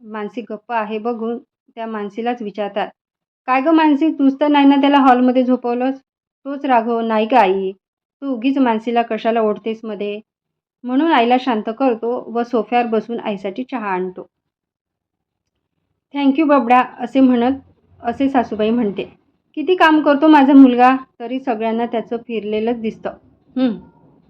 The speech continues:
मानसी मनातच, "आई, तुम्ही याला पाठी घालत आहात,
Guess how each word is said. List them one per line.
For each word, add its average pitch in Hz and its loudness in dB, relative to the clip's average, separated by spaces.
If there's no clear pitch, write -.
मानसी 285 0
मनातच, 277 6
"आई, 269 -4
तुम्ही 269 2
याला 262 4
पाठी 247 0
घालत 233 -2
आहात, 240 -2